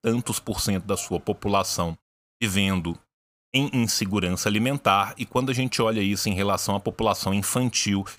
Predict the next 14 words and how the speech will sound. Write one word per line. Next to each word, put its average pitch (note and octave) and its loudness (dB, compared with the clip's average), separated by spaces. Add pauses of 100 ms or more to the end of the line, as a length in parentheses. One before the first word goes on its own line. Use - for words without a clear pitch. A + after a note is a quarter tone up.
(160)
esse G#2 -2
número G#2+ 2
ultrapassa G#2+ 2
a - 0
metade. E2+ -2
Nós F2+ -4
temos - -20 (260)
cinquenta G#2 -4
e - 0
três G2+ 0
por - -10
cento E2+ -8
das F#2 -4
crianças D2+ -10